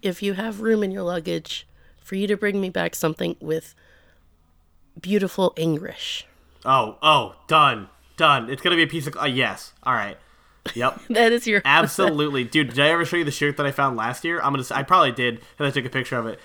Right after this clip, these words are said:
Speaker 2: but I'm gonna say it again on here so everyone can know. I was walking around Sunshine Mall, which is where the Pokemon Center is, in, um, I forget where, uh, and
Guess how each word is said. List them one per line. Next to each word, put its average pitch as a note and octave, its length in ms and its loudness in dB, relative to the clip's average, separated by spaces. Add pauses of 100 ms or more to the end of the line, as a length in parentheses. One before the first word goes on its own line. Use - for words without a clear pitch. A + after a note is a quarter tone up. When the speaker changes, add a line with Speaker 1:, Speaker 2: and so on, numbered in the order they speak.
(120)
Speaker 2:
but C#3 100 -4
I'm C#3+ 100 6
gonna C3+ 80 -4
say C3 200 2
it A#2 60 0
again A2+ 340 -4
on G#2 160 -8
here A2+ 220 -6
so A#2+ 140 -6
everyone A2 200 -8
can A2 140 -14
know. G#2 220 -6 (200)
I - 80 -4
was B2 140 -2
walking D3 300 -2
around C3 440 2
Sunshine D3+ 540 0
Mall, B2+ 260 2
which B2+ 100 -6
is A2+ 60 -12
where A#2+ 80 -4
the A#2 60 -4
Pokemon C3+ 420 -2
Center G#2+ 300 -8
is, A2+ 260 -12
in, A2 220 -12
um, F#2+ 480 -12 (560)
I G2 80 -14
forget G#2 240 -12
where, F2+ 240 -12 (340)
uh, G#2 460 -4 (140)
and A2 600 -8